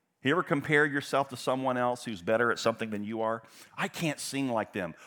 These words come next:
I can't, I wish I could play an instrument like them. You know, that guy's so mechanical. He can fix anything. I'm nothing like that.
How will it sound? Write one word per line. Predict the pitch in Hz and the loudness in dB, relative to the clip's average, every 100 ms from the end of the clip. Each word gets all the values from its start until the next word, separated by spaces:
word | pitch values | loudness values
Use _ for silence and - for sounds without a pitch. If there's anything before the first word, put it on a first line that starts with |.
| - | 0
I | 151 | 0
can't, | - 196 - | 2 0 4
I | 156 | 4
wish | 180 180 | 6 4
I | |
could | 156 | 2
play | 156 151 | 2 2
an | 135 | 2
instrument | 143 143 - 117 110 | -2 -4 -4 -6 -2
like | 104 - | -2 -2
them. | 98 85 - - - | -4 -4 -8 -12 -2
You | 170 | 2
know, | 175 131 | 2 2
that | 151 151 | -4 0
guy's | 160 139 | 0 0
so | - 202 | 0 2
mechanical. | 190 175 - 156 143 117 113 | 4 2 0 2 2 0 -4
He | |
can | 160 135 | -4 -2
fix | - 135 156 | -4 -4 -2
anything. | 143 131 104 - - - | -2 0 -2 -4 -4 2
I'm | 165 160 | 2 4
nothing | 151 131 110 | 2 2 2
like | 95 90 - | 2 2 0
that. | 85 | -4